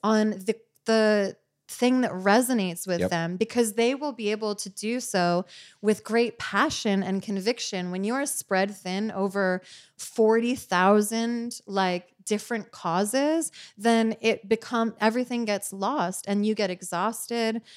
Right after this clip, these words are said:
Speaker 1: Like, during the George Floyd murder, and when there was all of these instances of police brutality and murder and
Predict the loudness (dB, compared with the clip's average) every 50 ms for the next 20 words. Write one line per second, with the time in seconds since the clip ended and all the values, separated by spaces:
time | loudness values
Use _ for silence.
0 | -20 -20 _ _ 2 4 4 4 4 0 -2 2 4 4 4 4 4 4 4 2
1 | 2 0 0 0 0 2 2 2 2 0 -2 -6 -8 -4 0 2 2 4 4 2
2 | 2 0 -2 -4 -2 0 2 2 4 4 4 4 2 2 2 0 0 0 0 0
3 | 0 0 0 -2 -4 _ _ -2 2 4 6 8 8 8 10 10 10 8 8 8
4 | 6 6 4 2 0 -2 -2 -2 -2 -2 -2 -2 -2 -2 -2 -2 0 0 2 2
5 | 2 2 0 -2 -6 -8 -10 -8 -6 -4 -4 -4 -6 -6 -8 -8 -6 -4 -2 0
6 | 0 0 -2 -2 -4 -4 -2 -2 0 0 2 2 2 0 0 -2 -6